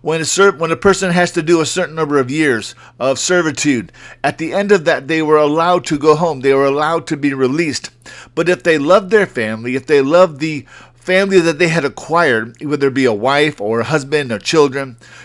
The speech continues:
if they didn't want to leave, they would take that servant to the doorpost of the home. They would put an awl through his ear, seal that off with a ring, either of wood or of metal, and it would be a symbol that they had chosen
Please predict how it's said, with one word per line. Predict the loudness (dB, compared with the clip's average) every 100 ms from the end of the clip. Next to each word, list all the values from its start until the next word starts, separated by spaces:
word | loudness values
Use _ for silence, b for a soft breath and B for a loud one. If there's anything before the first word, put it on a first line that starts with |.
| B
if | -6
they | -2 -2
didn't | -2 -6 -6 -6
want | -4 -2
to | -2
leave, | -2 -4 -4 0
they | 0
would | 0 -4
take | -4 -4 -4
that | -4 -4 -6
servant | -2 -2 -2 -10
to | -12 -6
the | -6
doorpost | -4 -4 -4 -4 -2 -2 -2 -8
of | -6
the | -4
home. | -4 -6 -10 _ B B B _
They | 0
would | 2 0
put | 0 0
an | -2 -2
awl | 2 2 2
through | 0 -2 0
his | -4
ear, | -2 0 0 -2 B B B
seal | -8 -6 -2 2 2
that | 4 2
off | 4 2 0
with | -2
a | 0
ring, | 2 0 0 -4 -10 B B
either | 0 4 4
of | 4 0
wood | 2 4 4 2
or | -2 2 2 2
of | -2 0
metal, | 0 2 0 -4 -12 B B B
and | -4 -2 -2
it | -2
would | -2 -2
be | -2
a | -2 -4
symbol | -4 -6 0 0 0 2 2
that | 2 -2 2
they | 0 0
had | -4 -6 -4
chosen | -4 -2 -2 -2 -2 -6 -6 -10